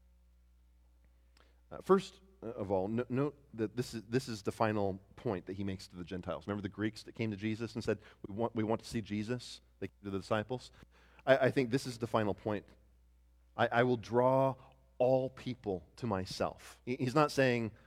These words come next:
all people, every single human being, is going to come to know Jesus and, and, and receive eternal life, because we know that's, many are going to reject him. Um, I, I think what he's saying is not just Jews, not just Israel, but all people, all nations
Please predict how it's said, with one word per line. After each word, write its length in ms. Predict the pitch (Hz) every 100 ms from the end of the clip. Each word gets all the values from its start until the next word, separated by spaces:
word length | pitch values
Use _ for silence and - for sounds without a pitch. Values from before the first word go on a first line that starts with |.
| -
all 160 | 131 123
people, 340 | - 127 101
every 180 | 101 113
single 240 | 120 110
human 260 | 107 107 101
being, 340 | 107 101 95 90 - -
is 140 | 101
going 180 | 110 107
to 60 |
come 160 | - 110
to 60 | 101
know 100 | 98
Jesus 440 | 101 98 92 -
and, 120 | 92
and, 300 | 92 95 90 101
and 200 | 95 90
receive 300 | 95 101 95
eternal 320 | - 98 92
life, 420 | 92 82 82 - -
because 280 | 98 90 -
we 80 | 110
know 120 | 95
that's, 320 | 95 - - _ - _ _ _ _ _ 113 113
many 280 | 110 110
are 80 | 95
going 200 | 92 98
to 60 | 87
reject 380 | 92 117 117 -
him. 120 | 78 - _ _ _ _ _ _ _
Um, 480 | 98 101 92 87 85 - _ _ _ _ -
I, 160 | 113 131
I 100 | 120
think 160 | 139
what 80 | 113
he's 100 | 98
saying 300 | 131 135 113
is 320 | 95 - - -
not 180 | 107 127
just 280 | 170 151 -
Jews, 500 | 110 127 123 - - 101
not 160 | 131
just 220 | 147 131
Israel, 340 | 120 - 107 98
but 100 | 113
all 140 | 117
people, 380 | - 107 - 85 _ -
all 140 | 139
nations 520 | 131 101 - 82 -